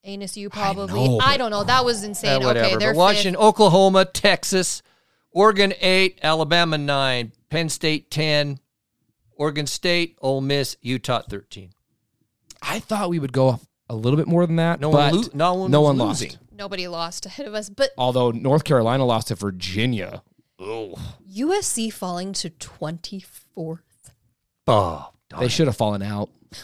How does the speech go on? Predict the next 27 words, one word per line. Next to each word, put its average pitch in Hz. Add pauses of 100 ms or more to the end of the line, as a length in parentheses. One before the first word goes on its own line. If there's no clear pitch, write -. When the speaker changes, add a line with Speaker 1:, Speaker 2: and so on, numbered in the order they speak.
Speaker 1:
We 349
Speaker 3:
Yeah. -
Speaker 1:
talked 339
about 294
that 269
last 254
week. 254 (320)
We 226
were 240
surprised 240
they 220
fell 220 (220)
from 214
ten 233 (100)
to 262
eighteenth. 254 (240)
They 381 (100)
fell 392
to 208
twenty-fourth. 349
Speaker 2:
They 190
shouldn't 165
be 135
in 123
the 117
top 107
Speaker 3:
Okay, 165